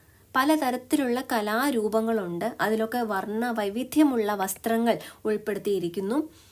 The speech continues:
അപ്പോ ഇത് ഈ കാണിച്ചിരിക്കുന്ന കലാരൂപങ്ങൾ നിങ്ങൾ നോക്കിക്കഴിഞ്ഞാൽ അതിനെല്ലാം പ്രത്യേകം പ്രത്യേകം എന്താണ്? വസ്ത്രവിധാനങ്ങളാണ് ഉള്ള, വേഷവിധാനങ്ങൾ അല്ലെങ്കിൽ വസ്ത്ര, ആ, ഉം,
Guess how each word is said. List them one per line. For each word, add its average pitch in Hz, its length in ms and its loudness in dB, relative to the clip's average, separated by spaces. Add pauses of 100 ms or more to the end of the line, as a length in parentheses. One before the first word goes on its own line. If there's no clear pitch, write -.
(180)
അപ്പോ 330 360 4
ഇത് 269 200 -2
ഈ 277 200 -2
കാണിച്ചിരിക്കുന്ന 262 720 -2
കലാരൂപങ്ങൾ 247 800 0
നിങ്ങൾ 247 220 -2
നോക്കിക്കഴിഞ്ഞാൽ 247 680 -2
അതിനെല്ലാം 285 600 2
പ്രത്യേകം 262 480 -6
പ്രത്യേകം 226 520 -2
എന്താണ്? 208 520 -6 (320)
വസ്ത്രവിധാനങ്ങളാണ് 196 1300 -4
ഉള്ള, 180 200 -4
വേഷവിധാനങ്ങൾ 190 880 -6
അല്ലെങ്കിൽ 190 180 -6
വസ്ത്ര, 190 400 -4 (320)
ആ, 185 160 -8 (260)
ഉം, 185 420 -10